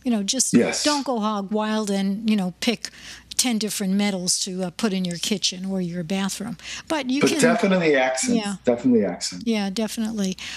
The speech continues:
Speaker 1: I, I like the look of the brass type on darker cabinetry. Uh, the navy blues are popular, the blacks are popular,
Speaker 2: Mm-hmm.
Speaker 1: and they just look very, very smart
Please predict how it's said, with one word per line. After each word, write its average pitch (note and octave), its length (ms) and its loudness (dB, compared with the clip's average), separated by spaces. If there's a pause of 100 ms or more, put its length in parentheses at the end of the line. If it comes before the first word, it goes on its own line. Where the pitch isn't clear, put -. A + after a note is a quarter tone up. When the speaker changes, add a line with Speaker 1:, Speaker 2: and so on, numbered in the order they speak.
(160)
Speaker 1:
I, A3+ 280 0 (300)
I B3 240 -4
like D4+ 260 -4
the B3+ 100 0
look A#3+ 400 -2
of G3 200 -4
the G3+ 440 0 (380)
brass A3 600 0
type A#3 480 -6 (480)
on G#3 460 0
darker G#3 500 -2
cabinetry. A3+ 960 -2 (520)
Uh, F#3 320 0
the G3+ 280 0
navy A3 400 2
blues A3 460 0
are A3+ 100 -8
popular, A3 640 -2
the G3+ 80 -4
blacks G3 400 -2
are G#3 60 -8
popular, G3+ 480 -2
Speaker 2:
Mm-hmm. A3 160 4
Speaker 1:
and G#3 100 6
they G#3 80 2
just A3+ 220 -2
look G#3 100 -8
very, G#3+ 440 -2
very G3 340 -2
smart F#3+ 540 -4